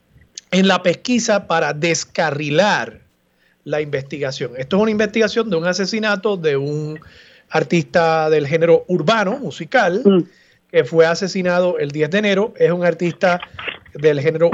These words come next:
Speaker 1: urbano, pero además es activista de la comunidad L G B T Q I. Se dice, se alega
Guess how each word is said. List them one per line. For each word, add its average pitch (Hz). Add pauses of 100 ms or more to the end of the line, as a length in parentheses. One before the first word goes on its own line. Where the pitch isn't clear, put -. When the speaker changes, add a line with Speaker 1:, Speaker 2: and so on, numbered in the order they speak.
Speaker 1:
urbano, 196
pero 170
además 147
es 160
activista 156
de 147
la 135
comunidad 131 (500)
L 156 (100)
G 165
B 156
T 156 (160)
Q 185 (220)
I. 226 (560)
Se 143
dice, 220
se -
alega 175